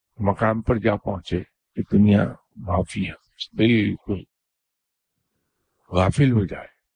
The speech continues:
کھو جائے اپنے ذکر، تو بعض اوقات یہ استغراق بھی انسان کی ڈسٹریکشن کا باعث بن جاتا ہے۔ اس استغراق میں گیا،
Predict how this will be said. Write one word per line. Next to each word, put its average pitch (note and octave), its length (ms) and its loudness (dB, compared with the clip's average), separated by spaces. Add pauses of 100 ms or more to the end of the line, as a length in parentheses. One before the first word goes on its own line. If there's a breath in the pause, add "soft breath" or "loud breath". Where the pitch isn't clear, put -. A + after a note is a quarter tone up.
(1300)
کھو A2+ 220 2
جائے G#2+ 500 0
اپنے G#2+ 320 -6
ذکر، - 400 -2 (2000)
تو D#3+ 160 4
بعض C#3 260 2
اوقات B2 500 -2 (100)
یہ B2+ 220 2
استغراق G#2+ 720 -2 (720)
بھی C3+ 460 2
انسان G#2 460 -2
کی B2+ 220 -2
ڈسٹریکشن G2+ 760 -2
کا A2+ 160 -4
باعث G2+ 360 -2
بن F2 140 -18
جاتا - 320 -20
ہے۔ - 180 -8 (2000)
اس - 240 0
استغراق B2+ 600 2
میں C3+ 140 -4
گیا، A2+ 380 -2